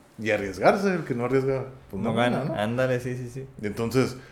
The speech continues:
Speaker 1: como el, el Super Bowl ese de, de los Patriots contra los Seahawks, en la última jugada, ya
Speaker 2: Ah,
Speaker 1: para
Speaker 2: sí.
Speaker 1: ganar, pasar la bola ahí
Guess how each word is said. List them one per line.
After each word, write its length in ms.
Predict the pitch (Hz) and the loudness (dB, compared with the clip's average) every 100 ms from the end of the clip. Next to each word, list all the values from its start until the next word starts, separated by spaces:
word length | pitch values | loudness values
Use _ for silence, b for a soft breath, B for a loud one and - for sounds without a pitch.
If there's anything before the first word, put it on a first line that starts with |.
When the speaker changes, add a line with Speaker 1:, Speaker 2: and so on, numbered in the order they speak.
| B B B - - - - - - - - | B B B -20 -20 -20 -20 -20 -20 -20 -8
Speaker 1:
como 220 | 110 107 | -2 2
el, 100 | 101 | 4
el 120 | 101 | 4
Super 240 | 110 113 123 | 2 2 4
Bowl 320 | 127 131 127 | 6 6 6
ese 240 | 123 143 | 4 6
de, 200 | 127 107 95 | 8 8 6
de 160 | 85 90 | 0 -2
los 160 | 87 | -2
Patriots 320 | - 101 117 110 | 2 2 2 0
contra 200 | 107 95 | 0 0
los 140 | 80 | 2
Seahawks, 480 | 135 147 139 - - | 2 4 0 -4 0
en 80 | 98 | 2
la 100 | 92 | 4
última 240 | 98 131 | 4 2
jugada, 340 | 131 92 120 123 | 2 2 4 6
ya 80 | |
Speaker 2:
Ah, 60 | 123 | 8
Speaker 1:
para 140 | 139 | 10
Speaker 2:
sí. 60 | 117 | 8
Speaker 1:
ganar, 420 | 98 117 147 - B B B B B - - | 8 4 4 0 B B B B B -10 -8
pasar 300 | - 113 131 | -4 -2 0
la 100 | 143 | 2
bola 280 | 147 156 160 | 2 2 2
ahí 200 | 156 | 4